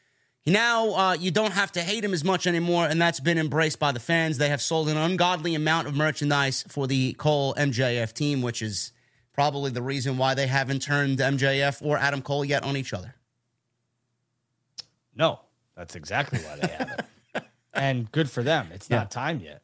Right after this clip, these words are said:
Speaker 1: No.
Speaker 2: Can I
Speaker 1: Uh,
Speaker 2: ask, who is, what am I wrong about, Jeff? You keep
Speaker 1: Who?
Speaker 2: saying I'm wrong. If you want my attention, you got it. What am I wrong about? Let's, if I'm wrong, I'm, man, let's say I'm wrong.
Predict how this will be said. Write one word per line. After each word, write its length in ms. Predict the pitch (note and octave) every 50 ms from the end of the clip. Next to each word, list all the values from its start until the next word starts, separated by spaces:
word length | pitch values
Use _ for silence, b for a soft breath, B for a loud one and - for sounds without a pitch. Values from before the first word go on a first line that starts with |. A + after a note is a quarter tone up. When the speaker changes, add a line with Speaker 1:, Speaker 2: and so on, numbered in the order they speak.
| _ -
Speaker 1:
No. 220 | A#2+ B2 G#2 - - - _ b b b b b b b b
Speaker 2:
Can 100 | - -
I 180 | C#4 C#4 C4 B3+
Speaker 1:
Uh, 60 | B3
Speaker 2:
ask, 160 | A#3+ - - - - C3
who 260 | - F#3+ G#3+ A#3+ B3
is, 640 | - A#3 A3 A3 A3 G#3+ F3+ D#3 C3+ - - - - _ _ _ _ _ _ _ _ _ _ _
what 120 | - D3 F#3
am 100 | A#3 B3
I 100 | A#3+ A3+
wrong 260 | F#3 G3 G3 G#3+ G#3
about, 300 | F#3 C#3 C3+ A2+ G2+ -
Jeff? 400 | - B2 C#3 C#3+ C#3+ - - - _ _ _ _ _ _ _ _
You 80 | - C3+
keep 160 | - G3 G3+
Speaker 1:
Who? 80 | D3+ D3
Speaker 2:
saying 240 | G#3 G#3 G#3 G#3 F#3+
I'm 160 | F#3 F3 F3
wrong. 300 | F#3 F3+ D3 G#2+ F2+ - _ _ _ _ _
If 80 | _ -
you 60 | D#3+
want 140 | G#3+ A#3+ A#3+
my 120 | A#3+ A3
attention, 480 | G3+ D#3+ - G#3 G#3+ A3 E3 F3 F3 D#3
you 80 | C3+
got 300 | A2 A2+ E3 E3 D#3 C3
it. 80 | F#2+ - -
What 140 | G2+ D#3
am 80 | F3 F3+
I 120 | F#3 F#3
wrong 280 | F3+ F3+ F3+ F3+ E3+ C#3+
about? 300 | A#2+ F#2 F2 D2+ - - - D3+
Let's, 480 | A#2+ C3 C#3 - - - - - b b b b b b b -
if 140 | A2+ A2+ D3+
I'm 180 | D#3+ F#3+ G3+
wrong, 220 | G3 G3 G3+ G3+ F#3+
I'm, 100 | F#3 F3+
man, 160 | F#3 F#3 F#3
let's 180 | F#3+ F#3+ D3 -
say 140 | - G#3
I'm 140 | F#3+ D#3 C3+
wrong. 180 | A#2+ F#2+ E2+